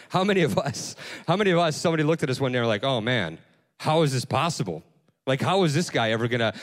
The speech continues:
And so you, you can, you can talk about the city, but in essence, we're also talking about you. Like, how can this guy be saved? My gosh, did you see this? I mean, um, one time my dad introduced me to speak years ago, and he said, "Man, whew, if you could have seen Josh at sixteen." It's like, "Wow, thanks, Dad. I was getting ready to get up there and speak."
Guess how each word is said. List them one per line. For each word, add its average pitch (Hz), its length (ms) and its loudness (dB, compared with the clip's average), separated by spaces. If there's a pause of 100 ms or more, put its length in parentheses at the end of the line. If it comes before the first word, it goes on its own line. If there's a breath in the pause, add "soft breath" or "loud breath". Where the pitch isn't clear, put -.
(120)
And 143 100 -2
so 185 140 2
you, 151 140 4
you 175 160 0
can, 180 260 -2
you 190 100 0
can 185 160 0
talk 214 280 -2
about 180 200 2
the 107 100 -4
city, 131 540 -2 (220 loud breath)
but 156 100 2
in 160 100 2
essence, 196 280 0
we're 175 60 4
also 165 180 0
talking 170 200 2
about 135 180 2
you. 147 320 0 (680)
Like, 151 160 2
how 175 160 0
can 143 220 -2
this 160 180 0
guy 101 180 -2
be 90 120 -6
saved? 85 340 -6
My 110 260 -8
gosh, 101 340 -6
did 92 120 -10
you 113 100 -4
see 120 200 -4
this? 120 260 -2
I 113 60 -8
mean, 95 220 -6 (320 loud breath)
um, 107 180 -2
one 135 160 0
time 110 240 -2
my 101 100 -2
dad 120 200 -2
introduced 117 340 -2
me 101 60 -4
to 87 80 -6
speak 120 260 -6
years 123 180 -4
ago, 90 100 -6
and 92 60 -4
he 90 60 -6
said, 90 140 -6
"Man, 120 320 -4
whew, 233 320 0
if - 120 -2
you 214 60 0
could 202 140 -2
have 170 80 -2
seen 175 160 -2
Josh 165 260 0
at 143 100 -2
sixteen." 151 640 -4 (200 loud breath)
It's - 100 -6
like, 107 120 -2 (600 loud breath)
"Wow, 139 160 0
thanks, 139 300 -2
Dad. 101 140 0
I - 20 0
was 113 100 -2
getting 113 120 0
ready 113 120 0
to 107 80 -4
get 127 80 -2
up 131 60 -2
there 131 100 2
and 117 60 0
speak." 139 260 0